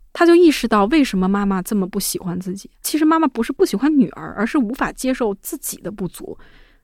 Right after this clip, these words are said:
就无法接受自己的作为鬣蜥的那样的一个带引号的哈，不正常的，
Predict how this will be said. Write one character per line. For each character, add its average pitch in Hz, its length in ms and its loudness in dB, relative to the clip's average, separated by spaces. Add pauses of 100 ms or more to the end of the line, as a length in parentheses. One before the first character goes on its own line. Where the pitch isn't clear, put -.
就 269 120 -2 (180)
无 262 80 2
法 196 200 0
接 302 260 2
受 240 360 0 (100)
自 349 160 2
己 - 180 -4
的 - 240 -12 (280)
作 320 140 2
为 277 100 4
鬣 302 180 6
蜥 262 320 2
的 233 140 2
那 214 100 2
样 208 180 2
的 185 80 0
一 175 220 -8
个 190 300 0 (400)
带 320 160 4
引 190 200 0
号 220 300 -2
的 - 100 -12
哈， 180 300 -6 (220)
不 202 180 0
正 247 220 4
常 165 320 -6
的， 180 180 -6